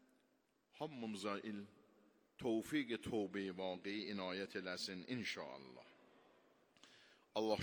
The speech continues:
şəhədamıza, əmvatımıza, zəvil hüquq, namaz zümədə gəlib, indi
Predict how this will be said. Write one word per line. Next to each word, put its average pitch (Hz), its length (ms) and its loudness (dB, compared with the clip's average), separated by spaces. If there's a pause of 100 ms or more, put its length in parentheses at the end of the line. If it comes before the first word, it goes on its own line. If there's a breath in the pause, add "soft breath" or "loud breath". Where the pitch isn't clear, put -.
şəhədamıza, 107 680 2 (160)
əmvatımıza, 98 840 0
zəvil 98 320 0
hüquq, 95 480 -2
namaz 98 400 -2
zümədə 95 320 -2
gəlib, 98 400 -2 (640 loud breath)
indi 92 200 -6